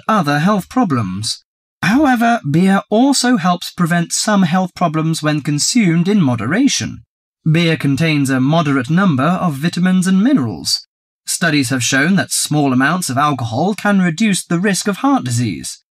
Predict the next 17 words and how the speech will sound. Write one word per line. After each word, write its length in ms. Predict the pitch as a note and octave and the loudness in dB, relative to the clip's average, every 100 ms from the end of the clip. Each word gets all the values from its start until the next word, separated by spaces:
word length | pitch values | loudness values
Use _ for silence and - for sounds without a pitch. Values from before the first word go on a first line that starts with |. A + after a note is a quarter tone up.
| _ _ - | _ _ -2
Beer 200 | F3 F3 | 0 2
also 600 | D#3+ F#3+ A3+ - A#2+ C#3 | 2 2 0 -2 -2 -2
contains 560 | D3+ E3 F3 F3 F3 - | -2 -2 0 0 0 0
selenium, 680 | G#3 A#3 C#4 C#3+ A2+ F2 - _ _ _ | 0 4 4 2 -2 -6 -12 _ _ _
a 80 | D#3 | -2
mineral 440 | C#3+ F3+ D#3 B2+ B2+ | 2 4 2 2 0
that 160 | C3+ | -4
promotes 420 | - D3 C#3+ B2+ | -4 -2 -2 -4
bone 400 | D3+ C3 A3+ G#3+ | -8 -2 2 2
growth 420 | B2+ A2+ D2 A#2 - _ _ _ - | 0 -4 -8 -14 -16 _ _ _ -4
and 200 | C3+ B2+ | -2 0
helps 360 | F3+ F3+ - | 0 -2 -2
reduce 460 | C3+ B2+ F#3+ B2 - | -4 0 2 0 -2
the 140 | C#3 | -6
risk 280 | C#3 C#3 - | -4 -4 -2
of 120 | D#3+ | -4
osteoporosis. 1120 | C3 A#2+ C#3 C#3 F3+ A3 A#3+ - - - - | -4 -2 -2 -2 0 0 0 -2 -6 -8 -8